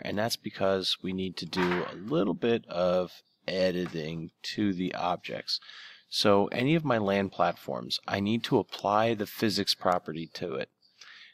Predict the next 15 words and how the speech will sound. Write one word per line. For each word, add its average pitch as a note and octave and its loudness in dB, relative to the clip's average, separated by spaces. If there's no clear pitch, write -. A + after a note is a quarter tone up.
And G2 2
that G2+ 4
way, G2 2
these G#2+ 2
two G#2 4
objects F#2 2
will F#2 0
be F2 0
able E2+ -4
to - -4
interact. E2+ -2
Now, F#2 4
the G2 -12
thing D#3+ 2
is, F2+ 0